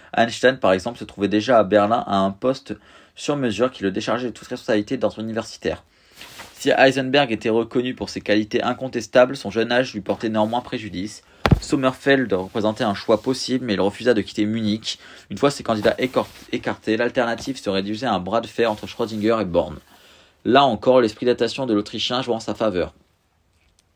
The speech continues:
Ayant entendu le chant des sirènes de Berlin, les étudiants de Zurich organisèrent le s-, un soir une procession au flambeau et, une fois parvenus devant chez Schrödinger,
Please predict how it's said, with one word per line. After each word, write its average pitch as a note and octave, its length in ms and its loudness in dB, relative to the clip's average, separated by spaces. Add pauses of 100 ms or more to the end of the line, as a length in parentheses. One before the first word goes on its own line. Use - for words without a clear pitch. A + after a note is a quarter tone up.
(1300)
Ayant B2+ 240 6
entendu C#3 300 2
le - 100 2
chant C#3+ 160 -4
des B2+ 100 0
sirènes B2+ 340 2
de A2 120 2
Berlin, G#2+ 340 4
les A2+ 140 0
étudiants B2 240 -6
de G#2+ 80 0
Zurich A#2 360 -4
organisèrent G#2+ 540 -2
le F2+ 120 -2
s-, - 280 -14
un G#2+ 80 -2
soir - 480 2 (320)
une G#2 100 -10
procession C3 460 -4
au G2+ 40 -6
flambeau A#2+ 580 0
et, G#2+ 80 2
une A#2 160 -2
fois C3+ 240 -2
parvenus A#2+ 420 -4
devant G#2+ 180 0
chez G#2+ 120 -6
Schrödinger, G2 560 -2